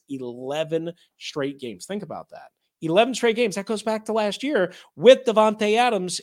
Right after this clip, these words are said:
in December and January. Think about that. Um, Aaron Rodgers this year,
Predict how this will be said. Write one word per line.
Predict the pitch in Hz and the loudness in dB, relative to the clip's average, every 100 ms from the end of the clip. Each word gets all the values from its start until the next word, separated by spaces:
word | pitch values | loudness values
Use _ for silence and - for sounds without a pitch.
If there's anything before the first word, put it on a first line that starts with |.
| - | -6
in | 196 | -4
December | 185 - 220 214 | -2 -2 0 0
and | 196 | 0
January. | 190 233 233 123 113 _ - | 0 0 -2 -6 -10 _ -8
Think | 311 | 0
about | 339 202 | 2 2
that. | - 90 - - - - | 0 -8 -10 -20 -16 2
Um, | 180 175 - _ _ _ | 2 2 -2 _ _ _
Aaron | 269 339 320 | 0 2 0
Rodgers | 294 294 226 190 160 | 0 -2 -4 -6 2
this | 208 208 | 4 4
year, | 220 151 - | -2 -4 -6